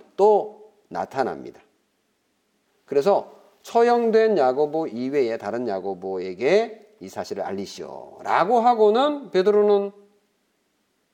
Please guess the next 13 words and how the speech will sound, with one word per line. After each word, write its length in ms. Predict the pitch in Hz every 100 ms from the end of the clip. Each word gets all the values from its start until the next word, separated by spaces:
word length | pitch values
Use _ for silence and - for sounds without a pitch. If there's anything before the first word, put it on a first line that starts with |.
| _ _ _ _ _ _ _
사라졌습니다. 840 | - 170 160 156 151 - 87 - _ _ _ _ _ _ _
천사처럼 540 | - 254 233 214 190
사라진 320 | 175 156 151 151
건 120 | 190
아니고요. 480 | 110 131 123 131 208 _ _ _
총총걸음으로 1300 | - 202 190 196 180 160 143 139 135 135 139 139 139 _ _ _ _
새벽 360 | - 123 127
어두운 440 | 113 117 120 120 117
여명을 540 | 107 110 107 110 107
뚫고 640 | 131 131 - 170 190 190 -
어딘가로 800 | 113 123 147 127 110 120 127 -
떠나버렸는데요. 960 | 147 156 131 113 107 101 104 127 160 - _ _ _ _
그렇게 880 | - 226 220 - 214 214 214 214